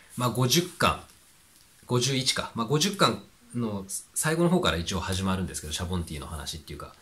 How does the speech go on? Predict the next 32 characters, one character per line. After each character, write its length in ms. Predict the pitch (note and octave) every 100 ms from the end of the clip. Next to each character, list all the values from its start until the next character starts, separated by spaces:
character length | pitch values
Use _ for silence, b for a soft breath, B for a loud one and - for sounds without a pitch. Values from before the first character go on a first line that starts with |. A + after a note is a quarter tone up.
| B B -
ま 80 |
あ、 140 | G2 - - -
最 140 | -
初 160 | C#3+ B2+
デ 80 | C#3
ュ 40 |
バ 100 | A#2+
ル 200 | D#2+ D2+ -
の 100 | F2+
と 80 | E2
こ 120 | E2+
か 20 | D2+
ら 100 | - - -
な 100 | F#2
る 80 | E2
ん 40 | D2
で 80 |
す 80 | C#2
け 100 | D#2+
ど、 260 | A2 D#2+ - - B B B B B B B B B B -
ま 100 | G3
あ、 20 |
キ 160 | - F3+
リ 100 | E3
が 100 | F2
い 140 | E2
い 40 |
と 60 | C#2+
い 80 | A#1
う 60 |
か 140 | - -
ね。 100 | -